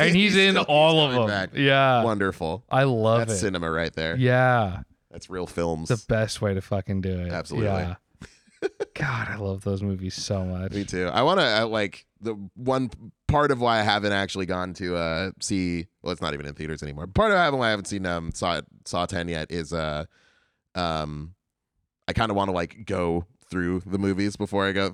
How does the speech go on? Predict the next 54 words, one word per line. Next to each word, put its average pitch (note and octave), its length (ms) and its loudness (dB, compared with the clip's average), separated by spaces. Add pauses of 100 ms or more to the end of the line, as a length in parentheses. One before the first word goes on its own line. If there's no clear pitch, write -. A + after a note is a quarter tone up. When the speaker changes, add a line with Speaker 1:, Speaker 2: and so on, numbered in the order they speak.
Speaker 1:
Oh, C#3 160 4
Speaker 2:
know. D3 60 4
Speaker 1:
you C#3 140 4
wanna C3+ 200 4
do B2+ 160 4
it B2+ 40 4
all A#2+ 220 6
over C3+ 240 4
again? G#2 240 0
Speaker 2:
Yeah, E3+ 240 4
because, C#3+ 300 0
like, C#3+ 140 2
Speaker 1:
Yeah. D3 60 2
Speaker 2:
I - 40 0
mean, C3+ 260 0
as B2+ 180 2
you A#2 60 -6
can G2+ 80 -8
tell A2+ 140 2
by G#2 100 2
this F2+ 80 -8
conversation, F#2+ 460 -2
like, E2+ 160 -4
I, E2+ 80 -2
there's, F#2+ 280 -2
there's G2 240 0
a G#2 60 -2
lot G2+ 240 2
of, F#2 100 -2 (240)
like, F2 300 -4 (240)
missing, F2+ 640 -4
like, E2 180 -6
dark F#2 200 0
spots F2+ 280 0
in F#2 60 -4
my F2+ 100 0
memory F2 380 -2 (220)
of F2 80 -10
some F#2+ 120 -2
of F#3 80 2
them, F2 140 -4
Speaker 1:
Because F3 160 4
Speaker 2:
so. C3+ 80 -2
Speaker 1:
Bernadette F#3+ 360 4
and D#3+ 80 0
I D3 100 4
watched B2 400 2
all B2 120 4
those A#2 160 2
movies G#2+ 380 0
within G#2 300 0
the G2+ 80 0
last, G2 420 -2
like, F2 220 -6